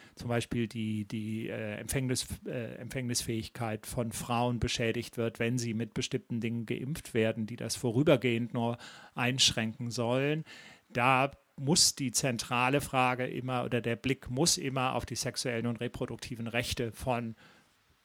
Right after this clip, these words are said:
Menschen, vor allem auch von Frauen und Mädchen, aber natürlich auch von Familien gehen, ähm, und auch die Perspektive, die sie haben,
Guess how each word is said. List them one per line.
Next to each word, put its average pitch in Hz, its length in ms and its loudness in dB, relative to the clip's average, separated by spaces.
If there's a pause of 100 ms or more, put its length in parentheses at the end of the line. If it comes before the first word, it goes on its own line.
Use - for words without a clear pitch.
Menschen, 131 560 2
vor 117 280 -2
allem 120 280 0
auch 123 220 0
von 117 200 -4
Frauen 120 500 2
und 110 300 -6
Mädchen, 123 520 0 (360)
aber 120 160 0
natürlich 113 480 -2
auch 117 120 0
von 117 200 -4
Familien 113 680 -2 (960)
gehen, 135 520 4 (400)
ähm, 123 520 2
und 196 300 6
auch 147 140 4
die 147 140 -2
Perspektive, 151 760 6
die 139 180 2
sie 135 200 6
haben, 139 420 8